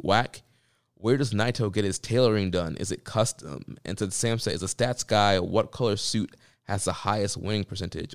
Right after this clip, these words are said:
White, black, red? Did he wear red? Um, so yeah, I know nothing <laughs> about Naito's tailoring. I have no idea if it's custom or not. I'm thinking maybe it is, since he has, you know,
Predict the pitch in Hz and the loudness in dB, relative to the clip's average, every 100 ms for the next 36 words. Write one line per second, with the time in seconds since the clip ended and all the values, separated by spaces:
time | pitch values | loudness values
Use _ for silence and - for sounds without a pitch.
0 | - 90 104 107 - - 92 98 98 - | -12 0 4 4 0 -2 0 2 0 -8
1 | - 92 92 95 95 - _ _ - 87 | -8 0 2 2 0 -8 _ _ -10 -6
2 | 92 87 76 57 57 50 - - _ _ | -4 -2 -2 -2 -4 -4 -8 -14 _ _
3 | _ _ _ - 67 52 50 50 50 - | _ _ _ -8 -4 -4 -4 -8 -6 -2
4 | 87 - 104 131 131 110 92 98 113 123 | 0 2 2 4 4 4 4 2 2 0
5 | 131 - - - - - - - 101 87 | 0 -2 -2 -2 -6 -12 -4 4 4 6
6 | 92 90 92 95 90 98 - 104 98 92 | 6 6 4 2 4 2 2 2 2 0
7 | - - 95 101 117 98 92 90 90 90 | -6 0 4 6 6 2 0 0 2 2
8 | 90 87 87 87 87 85 - - - 92 | 4 2 2 0 0 -4 -6 -8 -6 -4
9 | 90 - 98 85 82 78 90 92 80 80 | -4 -2 -2 0 -2 0 2 0 -2 -6
10 | - _ _ _ _ 92 98 92 85 87 | -10 _ _ _ _ -4 -2 0 2 2
11 | 87 80 92 101 85 82 - 78 71 76 | 2 0 0 -2 -4 -6 -8 -10 -8 -10